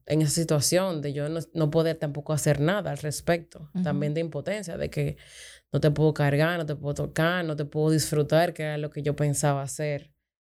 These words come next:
Speaker 1: en este momento con, contigo. Y, y, y es difícil. Y luego, nada, yo tuve otro día en la clínica y ese segundo día, que fue el domingo,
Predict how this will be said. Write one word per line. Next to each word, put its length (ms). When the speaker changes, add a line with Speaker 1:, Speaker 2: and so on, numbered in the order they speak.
Speaker 1:
en 160
este 180
momento 400
con, 240
contigo. 500
Y, 40
y, 280
y 60
es 80
difícil. 580
Y 160
luego, 1160
nada, 480
yo 840
tuve 200
otro 300
día 100
en 60
la 80
clínica 600
y 840
ese 540
segundo 500
día, 240
que 100
fue 160
el 60
domingo, 560